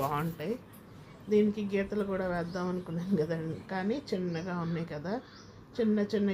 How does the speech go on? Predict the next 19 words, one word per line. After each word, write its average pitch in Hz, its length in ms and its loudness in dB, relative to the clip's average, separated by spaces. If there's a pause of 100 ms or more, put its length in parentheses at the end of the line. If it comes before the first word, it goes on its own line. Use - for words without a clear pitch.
గీతలు 185 400 0 (140)
ఏ - 20 0 (160)
ఒకటి 165 260 -4
వేసేసుకోవచ్చు. 165 880 -4 (1200)
ధనుర్మాస 185 500 4 (140)
ముగ్గులు 170 340 -2 (160)
చూస్తానికి 180 500 -2 (100)
చాలా 180 340 2 (100)
బాగుంటాయి. 165 600 0 (800)
ఆరు, 214 300 6 (720)
నాలుగుతో 220 480 4 (100)
కూడా 226 220 6
వేయచ్చండి. 185 640 2 (600)
ఆరుతో, 208 340 4 (400)
ఆరు 196 240 6
వరుసలతో 202 520 2
వేస్తే 185 300 0 (120)
ఇంకా 190 220 -2 (440)
బాగుంటుందని 180 640 2